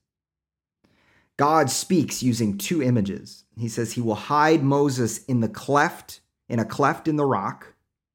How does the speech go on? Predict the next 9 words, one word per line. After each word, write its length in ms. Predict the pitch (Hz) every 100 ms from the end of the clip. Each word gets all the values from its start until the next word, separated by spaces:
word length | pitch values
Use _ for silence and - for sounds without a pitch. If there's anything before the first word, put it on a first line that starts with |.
| _ _ _ _ _
and 500 | 143 139 123 123 123 -
will 200 | 120 113
cover 500 | - - 175 139 113
you 500 | 101 98 101 131 -
with 220 | 107 101
my 160 | 104 104
hand, 460 | 101 107 90 - -
he 80 | -
says. 400 | - - -